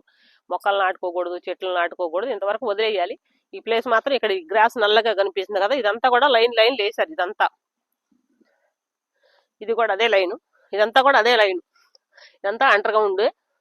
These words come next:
డ్రైనేజీ, ఇదంతా కూడా లోపల డ్రైనేజీ. ఎప్పుడైనా సాయంత్రం పూట కాసేపు మేము ఇక్కడ కూడా కూర్చుంటా ఉంటాము. అంతా కూడా ఓపెన్ ప్లేస్ ఎక్కువ ఉంది కాబట్టి ఈ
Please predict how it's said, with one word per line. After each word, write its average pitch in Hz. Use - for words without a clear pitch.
డ్రైనేజీ, 208
ఇదంతా 175
కూడా 185
లోపల 185
డ్రైనేజీ. 202
ఎప్పుడైనా 233
సాయంత్రం 233
పూట 226
కాసేపు 214
మేము 202
ఇక్కడ 202
కూడా 196
కూర్చుంటా 196
ఉంటాము. 185
అంతా 233
కూడా 277
ఓపెన్ 285
ప్లేస్ 262
ఎక్కువ 277
ఉంది 269
కాబట్టి 247
ఈ 254